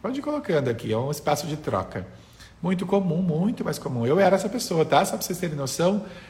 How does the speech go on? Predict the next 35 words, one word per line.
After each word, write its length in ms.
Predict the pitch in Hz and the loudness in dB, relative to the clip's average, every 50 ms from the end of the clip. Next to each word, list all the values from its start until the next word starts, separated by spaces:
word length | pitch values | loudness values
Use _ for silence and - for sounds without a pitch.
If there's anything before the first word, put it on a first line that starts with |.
| - - - | -20 -14 -10
eu 60 | - | -8
tirei 400 | 110 - - 127 127 139 147 151 | -4 0 2 2 2 2 2 0
um 180 | 147 143 143 139 | -2 -2 -2 -4
sete 320 | 127 - 151 151 151 - | 0 4 4 4 4 4
ponto 240 | - - 143 135 135 | 0 -4 -4 -2 -2
três 320 | 131 - 139 123 131 135 123 | -2 -2 0 2 2 2 0
em 60 | 123 | 0
matemática 600 | 120 113 113 123 104 107 113 131 135 - - - | 0 0 0 0 0 2 2 2 0 -2 -4 -2
uma 140 | 113 110 98 | -2 0 2
vez 180 | 113 131 131 | 2 2 0
na 60 | 131 | 0
sétima 360 | 117 - 113 104 101 - 98 95 | -2 -2 -4 -4 -2 -4 -6 -6
série, 260 | - - 120 127 131 | -2 0 0 0 0
foi 160 | - - 101 98 98 95 95 - - | -2 -2 -4 -2 -2 -4 -6 -10 -8
a 100 | - 113 | -6 -2
nota 200 | 107 101 101 107 | -2 -2 -2 -2
mais 200 | 92 104 123 117 | 0 -2 -2 0
baixa 280 | 107 101 101 104 - 98 | 0 -2 -2 -2 -2 -4
da 80 | 98 | -4
minha 240 | 95 95 101 110 107 | -2 -2 -2 -2 -2
vida, 220 | 92 95 107 117 | -2 -4 -2 -2
eu 60 | 117 110 | -2 -2
quase 260 | - 101 101 101 104 | 0 -4 -4 -2 -4
morri 260 | 120 147 143 117 90 | -4 -4 -4 -4 -6
chorando. 480 | - - - 92 - - - - - - - - - - - - - - - - - - - - - - _ - - - | -6 -8 -8 -10 -10 -12 -14 -16 -20 -20 -20 -20 -20 -20 -20 -20 -20 -20 -20 -20 -20 -20 -20 -20 -20 -20 _ -20 -20 -8
Uma 80 | - 220 | -4 -4
loucura. 500 | 269 262 - - 120 104 87 - - - - - - - - - - | -4 -4 -2 -2 -2 -2 -2 -4 -8 -10 -16 -20 -20 -20 -20 -14 -8
Isso 200 | - - - 123 | -8 -6 -4 2
drenava 540 | 117 147 143 135 120 117 123 139 151 151 147 | 2 4 4 4 2 2 2 2 2 2 0
a 20 | |
minha 140 | 135 131 127 | 0 0 -2
energia 440 | 123 120 113 110 107 107 113 131 135 | -2 -2 -2 -2 -2 -2 -2 -2 -2
num 120 | 131 131 | -2 -2
nível, 420 | 120 113 113 123 131 127 135 127 | -2 -2 -2 -2 -2 0 0 0
assim, 440 | 123 117 - - 131 127 127 127 127 | 0 -2 -4 -6 -6 -4 -4 -4 -6